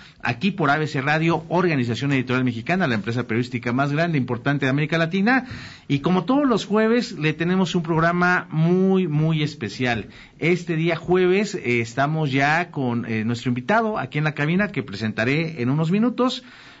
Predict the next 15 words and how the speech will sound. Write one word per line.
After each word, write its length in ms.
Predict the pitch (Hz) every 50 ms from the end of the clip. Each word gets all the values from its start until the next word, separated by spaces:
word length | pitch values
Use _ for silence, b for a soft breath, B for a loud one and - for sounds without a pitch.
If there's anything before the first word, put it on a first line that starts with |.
| B B
pero 240 | - 220 233 240 233
tiene 280 | 233 277 294 330 320
que 140 | 302 262 233
ver 160 | 214 226 233
mucho 460 | 214 208 214 220 226 220 - 226 214 220
con 240 | - 160 147 139
todo 260 | - 180 185 190 196 196
lo 220 | 185 156 135 131
que 180 | - 139 131 123
sucede 840 | 123 - 131 123 - 180 185 185 170 160 151 143 131 - - 120
en 100 | 123 123
el 140 | 123 123 135
ámbito 400 | 143 151 160 165 151 160 143 120
político 440 | - 113 120 131 131 147 - - 117
nacional, 680 | 107 104 110 - 117 110 113 131 143 170 202 220 -